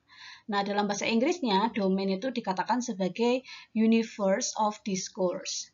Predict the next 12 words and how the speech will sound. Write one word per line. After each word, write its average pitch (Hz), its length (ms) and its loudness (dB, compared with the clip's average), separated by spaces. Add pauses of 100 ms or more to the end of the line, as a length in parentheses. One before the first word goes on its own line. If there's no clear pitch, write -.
Jadi, 190 240 -4
variabel 185 640 0
X, 294 160 -2 (560)
eh, 202 160 0
merupakan 196 400 -2
bagian 190 320 0
pertama. 185 720 -2 (560)
Nah, 196 320 2
variabel 226 480 0
kedua 262 560 4
itu 233 240 -2
dikatakan 233 560 -2